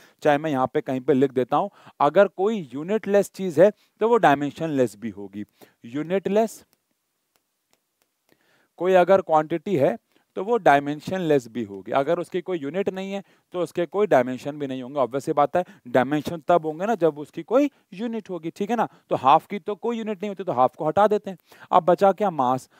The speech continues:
अब मास के लिए डायमेंशन आएंगे और यहाँ पे वेलोसिटी का स्क्वायर के डायमेंशन आ जाएंगे। मास के लिए हम लोग कैपिटल एम यूज़ करते हैं,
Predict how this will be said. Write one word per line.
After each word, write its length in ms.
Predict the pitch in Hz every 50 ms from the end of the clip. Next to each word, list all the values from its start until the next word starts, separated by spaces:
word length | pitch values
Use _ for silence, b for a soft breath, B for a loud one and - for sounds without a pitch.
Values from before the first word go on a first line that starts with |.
| b b -
अब 160 | 165 147 143
मास 400 | 139 139 147 170 196 202 - - -
के 160 | - 196 190
लिए 280 | 196 196 202 208 214
डायमेंशन 500 | 190 175 175 175 180 190 180 - 208 214
आएंगे 320 | 208 214 220 220 202 156 117 _ _ _ _ _ -
और 140 | 156 156 151
यहाँ 200 | 139 135 143 139
पे 160 | - 202 196
वेलोसिटी 560 | 151 143 135 135 131 120 - 147 135 - 143
का 160 | 127 - 202 196
स्क्वायर 360 | - - - 131 120 120 113
के 160 | 110 - 180
डायमेंशन 440 | 165 135 120 107 104 92 - 117 110
आ 80 | 107 107
जाएंगे। 300 | 104 117 113 113 113 110 _ _ _ _ _ _ _ _ _ _ _ _ b b b b b b b b
मास 340 | 143 147 151 170 185 175 -
के 120 | - 202
लिए 100 | 202 202
हम 120 | 190 190 185
लोग 140 | 190 190 -
कैपिटल 460 | 180 156 143 - 175 170 185 185 190
एम 80 | 196 185
यूज़ 220 | 180 196 202 - -
करते 260 | - 202 190 - 214
हैं, 120 | 190 143